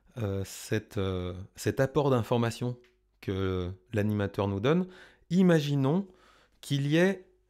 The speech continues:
que le jeu consiste à ouvrir mille portes. Donc, vous en choisissez une et l'animateur va ouvrir toutes celles où il y a une chèvre, sauf une. Donc, vous comprenez bien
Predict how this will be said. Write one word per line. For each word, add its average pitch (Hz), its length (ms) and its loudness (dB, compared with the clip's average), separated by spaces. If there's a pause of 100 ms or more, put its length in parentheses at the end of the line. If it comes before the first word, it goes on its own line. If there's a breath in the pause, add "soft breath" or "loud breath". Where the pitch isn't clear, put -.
que 135 100 0
le 120 60 2
jeu 131 420 -2 (120)
consiste - 680 -8
à 117 120 -2
ouvrir 127 560 0
mille 135 300 0
portes. - 440 -8
Donc, 98 400 -2
vous 131 220 -2
en 151 100 2
choisissez 113 460 -2
une 180 360 2 (840 soft breath)
et 202 280 4
l'animateur 123 840 2 (560)
va 120 240 4
ouvrir 143 560 2 (540)
toutes 247 260 2
celles 196 440 2 (840)
où 131 100 0
il 123 100 0
y 120 60 4
a 113 60 4
une 107 100 2
chèvre, 180 420 2 (640)
sauf 190 400 2 (140)
une. 143 320 2 (1120 soft breath)
Donc, 117 320 2
vous 110 140 0
comprenez 107 360 0
bien 180 300 0